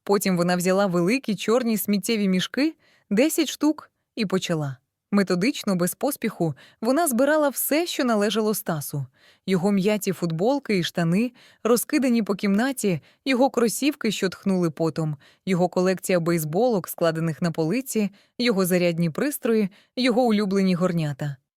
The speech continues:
Кожен предмет вона брала, оглядала його, ніби прощаючись із частиною свого життя,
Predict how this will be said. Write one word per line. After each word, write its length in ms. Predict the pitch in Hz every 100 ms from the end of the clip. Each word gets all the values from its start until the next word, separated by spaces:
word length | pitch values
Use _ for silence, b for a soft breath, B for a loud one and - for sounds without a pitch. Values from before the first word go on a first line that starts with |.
| _ _ _
Кожен 360 | 370 339 294 254
предмет 420 | 254 208 294 220
вона 200 | 214 220
брала, 500 | 185 247 247 175 147 b b b
оглядала 600 | 233 208 202 185 254 240
його, 380 | 185 160 170 147 b b
ніби 260 | 214 220 214
прощаючись 840 | - 254 - 311 277 208 180 170
із 160 | 190 180
частиною 540 | - 196 - 233 202
свого 320 | 185 196 185 196
життя, 420 | 208 - 277